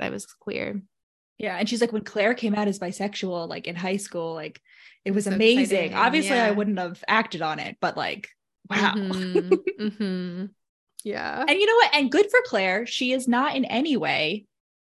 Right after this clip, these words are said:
Speaker 2: a little freaked out by the fact that Delilah hid in the bushes and took pictures of her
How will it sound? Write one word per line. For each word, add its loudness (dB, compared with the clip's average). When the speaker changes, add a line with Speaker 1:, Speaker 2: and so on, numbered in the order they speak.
Speaker 2:
a -2
little 2
freaked -6
out -2
by -2
the -6
fact -4
that -8
Delilah 0
hid -4
in -2
the -6
bushes -4
and 0
took -4
pictures -6
of -8
her -2